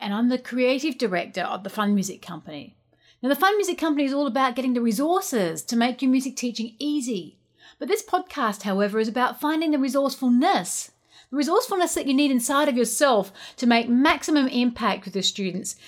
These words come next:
and finding all the tools and strategies to keep yourself motivated, to keep yourself energized, and to keep yourself full of life for your teaching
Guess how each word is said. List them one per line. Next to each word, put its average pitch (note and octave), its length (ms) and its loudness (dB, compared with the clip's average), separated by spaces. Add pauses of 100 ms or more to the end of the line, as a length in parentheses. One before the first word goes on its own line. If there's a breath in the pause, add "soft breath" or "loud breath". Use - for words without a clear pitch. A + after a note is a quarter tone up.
(120)
and A3+ 140 -2
finding A#3 340 2 (120)
all F4 340 4
the F4+ 100 0
tools C4 400 -4
and G#3 140 -4
strategies A3 640 -2 (180 loud breath)
to - 80 -8
keep D#4 200 -8
yourself C#4+ 320 -4
motivated, G#3 560 -2 (120)
to - 60 -20
keep D#4 160 -10
yourself E4 300 -2
energized, B3+ 760 0 (260 loud breath)
and C4 80 0
to A#3+ 60 -2
keep E4+ 160 0
yourself B3+ 320 0
full G4 160 2
of D#4+ 160 2
life F#3 300 4
for A3 140 -6
your G3+ 100 0
teaching A3 480 -4